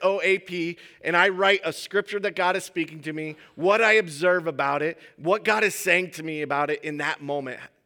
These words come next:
And then the next part is the A, is application. I write, I write, I ask myself, "How can this apply to my life right now? God, what do you want? How do you want this to apply to my life right now?"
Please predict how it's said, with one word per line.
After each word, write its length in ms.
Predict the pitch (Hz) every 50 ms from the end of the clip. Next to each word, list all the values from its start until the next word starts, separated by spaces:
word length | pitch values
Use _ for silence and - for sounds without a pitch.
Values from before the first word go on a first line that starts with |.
| _ _ _ _ -
And 120 | - 147 156
then 300 | 175 185 180 180 175 - - _ _ _ _ _ _
the 100 | - 151
next 380 | 156 180 180 - - - _ -
part 300 | 147 156 156 151 143 -
is 200 | 135 135 123 120
the 120 | 135 -
A, 260 | - 151 160 151 143 135
is 100 | 117 139
application. 840 | 131 143 139 - 123 117 - - 156 147 135 - - 113 113 107
I 80 | 113 131
write, 320 | 135 143 151 151 135 - _ - - _ _ _ _ _ _ _ _ _ _ _ _ _ _ _ _ -
I 140 | 135 143
write, 300 | 135 143 160 160 127 - - - - _ -
I 160 | - 147 156
ask 340 | 151 92 160 175 185 185 -
myself, 480 | 160 156 143 - - 151 139 117 - _ _ _ -
"How 260 | - - 139 156 175
can 300 | - - 196 185 180 165
this 180 | 165 160 -
apply 480 | 151 143 _ - 139 135 127 123 123 117 -
to 100 | - 127
my 140 | 117 110 107
life 520 | 98 101 104 104 104 98 92 87 _ _ _ _ _ _ _ _ _
right 300 | - 104 98 98 - -
now? 240 | 98 92 85 85 - _ _ _ _ _ _ _ _ _ _ _ _ _ _ _ -
God, 200 | 151 151 147 120
what 180 | 123 151 165
do 80 | 175 170
you 100 | 170 165
want? 220 | 156 156 143 -
How 120 | - 156 165
do 60 | 190
you 80 | 190
want 140 | 175 180 175
this 160 | - 156 -
to 80 | - 135
apply 340 | - - - - 123 127 120
to 140 | _ - 131
my 140 | 117 110
life 340 | 110 101 101 104 - _ -
right 180 | 101 101 92 -
now?" 240 | 98 92 90 87